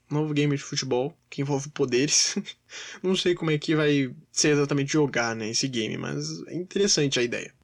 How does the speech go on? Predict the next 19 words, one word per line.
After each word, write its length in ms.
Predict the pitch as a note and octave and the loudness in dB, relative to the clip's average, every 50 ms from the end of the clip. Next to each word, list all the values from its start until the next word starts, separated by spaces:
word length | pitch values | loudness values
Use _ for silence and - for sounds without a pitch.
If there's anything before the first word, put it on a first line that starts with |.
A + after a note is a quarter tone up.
| _ _ _ _ _ _ _ - | _ _ _ _ _ _ _ -6
E 80 | - A#2 | -2 0
olha 160 | B2 D#3 F3+ | 2 2 2
só, 180 | F3 - C#3+ A#2 | 2 0 -2 -2
mais 280 | A#2 A#2 B2+ D#3+ F3 | -2 -2 -2 -2 -2
um 60 | F#3+ | -2
remake, 500 | F#3 F3+ F3 D3+ C3 C#3+ E3+ E3+ D#3 - | -2 -2 -2 0 0 0 0 -2 -2 -4
então, 440 | D3 B2 - - A#2+ B2 C3 C#3+ D#3 | -6 -4 -4 -4 -4 -2 -2 -2 -2
do 220 | D3+ D3+ D3+ E3+ F#3+ | 0 0 0 0 0
Final 340 | F3+ - - D#3 F3+ F#3+ | -2 -2 -2 0 0 0
Fantasy, 520 | F#3 - - F3 G3 F3+ - C3 A#2+ G#2+ G2+ | -2 -2 0 0 0 0 -2 -4 -4 -4 -4
só 120 | - - B2+ | -4 -4 -4
que 80 | - C3 | -4 -2
dessa 200 | C3+ C#3 - D#3 | -2 -2 -2 -2
vez 280 | C3+ C#3 D#3 E3+ E3 | 0 0 0 0 0
o 80 | F3+ F#3 | -2 -2
Crystal 420 | - - F#3 F#3+ - - F#3+ F#3 - | 0 0 -2 0 0 0 0 0 0
Chronicles 480 | - E3+ E3+ F3 D#3 - E3 F3 E3 | 0 0 0 -2 -2 -2 -2 -2 0
Remastered 640 | D#3+ E3+ D#3+ C#3+ C3+ D3+ F3 E3+ - - F3 E3+ F3 | 0 0 0 0 0 0 -2 -2 -2 -4 -4 -2 -4
Edition. 720 | D3+ D3 C#3 C3 D3+ G3 G#3+ - - - C3 A#2 A2+ A2 | -6 -6 -4 -2 0 0 2 2 2 0 0 -2 -6 -10